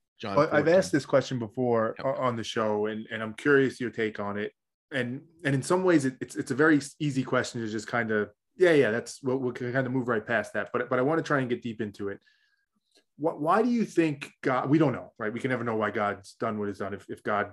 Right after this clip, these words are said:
Speaker 2: does exist. But why do you think God created us in a way where we are capable of making those mistakes? Or maybe said another way, where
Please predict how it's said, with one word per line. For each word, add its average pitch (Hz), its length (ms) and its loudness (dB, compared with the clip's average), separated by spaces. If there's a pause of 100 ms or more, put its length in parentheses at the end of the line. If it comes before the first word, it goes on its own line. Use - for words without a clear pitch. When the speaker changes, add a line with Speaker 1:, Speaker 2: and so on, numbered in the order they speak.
(120)
Speaker 2:
does 107 200 -2
exist. 104 420 -4
But 120 120 -2
why 151 180 4
do 214 80 0
you 196 80 0
think 147 240 0
God 123 400 2
created 120 480 0
us - 380 -6 (100)
in 123 100 -4
a 113 80 0
way 110 680 0 (120)
where 113 580 -2 (340)
we 139 440 2
are 120 640 2 (680)
capable 151 500 4
of 113 100 -2
making 135 280 0
those 127 160 -4
mistakes? 113 440 -2
Or 123 40 -4
maybe 131 180 4
said 131 180 4
another 123 260 2
way, 107 440 0
where 127 580 2